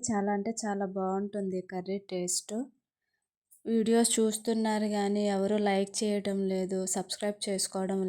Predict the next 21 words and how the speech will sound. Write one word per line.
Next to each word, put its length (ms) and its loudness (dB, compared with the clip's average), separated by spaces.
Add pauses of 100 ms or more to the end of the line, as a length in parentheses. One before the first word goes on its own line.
లేదు. 260 -2 (260)
ప్లీజ్ 400 4
అండి, 260 2 (140)
సపోర్ట్ 460 -2
చేయండి, 520 2 (1000)
సబ్స్క్రైబ్ 520 0
చేసుకోండి. 680 0 (1400)
కర్రీ 340 10
విషయానికి 460 4
వస్తే 220 0 (100)
చాలా, 300 4 (340)
చాలా 260 4 (100)
అంటే 160 0 (120)
చాలా 240 2 (140)
టేస్టీగా 520 2 (120)
ఉందండి, 340 0 (100)
చాలా 240 2 (140)
బాగుంది. 520 2 (640)
మీరు 300 2
కూడా 180 2 (120)
ట్రై 160 4